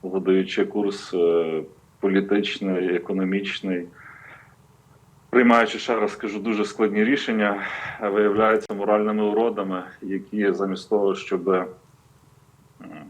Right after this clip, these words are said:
вести і підтримувати, і давати приклад свого, с-, с-, с-, своєму народу, своїй країні в такий складний час, е, думають про свої кишені, більше того,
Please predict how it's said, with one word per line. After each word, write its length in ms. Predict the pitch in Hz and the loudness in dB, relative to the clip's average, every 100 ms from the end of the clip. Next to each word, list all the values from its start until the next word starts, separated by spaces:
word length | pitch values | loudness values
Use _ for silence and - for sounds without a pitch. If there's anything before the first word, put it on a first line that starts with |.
| - _ _ _ _ _ _ _ _ _ _ _ _ - | -20 _ _ _ _ _ _ _ _ _ _ _ _ -6
вести 460 | 98 107 104 - | 4 4 4 2
і 40 | 90 | 2
підтримувати, 720 | - - 107 104 95 90 92 | 0 2 4 4 4 2 -2
і 40 | |
давати 360 | 87 98 101 98 | -2 0 0 -2
приклад 380 | 101 101 98 82 | -2 -2 -2 -10
свого, 440 | - 95 90 87 85 | -6 -2 -2 -2 -6
с-, 240 | - 92 | -10 -16
с-, 220 | 92 - | -16 -16
с-, 260 | - - 92 | -14 -10 -10
своєму 520 | - 104 98 95 98 | -4 0 2 2 2
народу, 400 | 92 95 107 98 | 4 6 6 4
своїй 300 | - 95 87 | 0 2 2
країні 460 | - 90 98 120 120 | 2 0 2 0 0
в 200 | - - | -4 -6
такий 220 | 101 95 | -4 -4
складний 340 | - 90 90 | -6 -6 -6
час, 380 | 85 90 87 - - - - - _ - | -2 -2 -2 -6 -20 -20 -20 -20 _ -6
е, 140 | 62 78 | -2 0
думають 400 | 98 101 95 95 | 2 4 2 0
про 120 | 92 | -6
свої 280 | - 95 92 | -2 0 0
кишені, 540 | - - 104 107 92 | -4 2 4 4 2
більше 340 | 82 85 - | -2 -4 -6
того, 460 | 87 95 95 90 85 | -2 2 2 2 -4